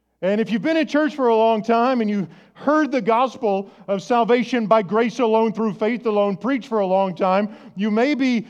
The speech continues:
at a place in your life or your journey where that seems kinda strange. It does to me, because for decades I've been immersed in preaching and in study of the Scripture, and it's been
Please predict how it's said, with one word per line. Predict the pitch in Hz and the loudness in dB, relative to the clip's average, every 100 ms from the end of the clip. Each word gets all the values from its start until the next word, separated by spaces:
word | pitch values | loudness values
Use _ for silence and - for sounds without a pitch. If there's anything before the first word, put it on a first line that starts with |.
| - | -2
at | 214 | -2
a | |
place | 214 226 233 233 | 0 0 0 0
in | 220 | -4
your | 208 202 | -2 2
life | 214 226 | 2 0
or | 220 | -2
your | 202 190 | -4 -2
journey | 160 254 247 214 - - | 0 0 0 -2 -4 -8
where | 208 220 | -2 2
that | 285 320 | 2 0
seems | 320 285 | -2 -2
kinda | 233 214 208 | -2 -2 -2
strange. | 269 277 226 143 92 - _ _ _ _ _ _ _ _ _ _ _ _ _ _ _ _ _ _ _ _ _ _ - | -2 -2 -2 -4 -10 -18 _ _ _ _ _ _ _ _ _ _ _ _ _ _ _ _ _ _ _ _ _ _ -12
It | 175 | 0
does | 285 285 | 2 2
to | 247 | -2
me, | 226 247 170 262 240 _ _ _ _ _ - | 0 0 0 -4 -8 _ _ _ _ _ -10
because | 185 233 214 | -6 -4 -4
for | 240 | -4
decades | 180 240 - 214 214 | 2 2 4 0 2
I've | 208 196 | 2 2
been | 226 226 | 0 0
immersed | 208 233 240 - - - 214 | 2 2 0 -4 -16 -20 -10
in | 202 214 208 190 - - | -4 0 0 -2 -8 -16
preaching | - 262 254 254 196 196 214 208 - | -4 -2 -2 -2 -4 -2 -4 -6 -8
and | 175 196 | -4 -2
in | 196 | -2
study | 190 262 247 247 | -4 0 2 2
of | 226 | -2
the | 196 | -4
Scripture, | 247 247 - 190 196 | -4 -6 -4 -4 -4
and | 190 | -2
it's | 196 160 | -4 -2
been | 220 214 | 0 0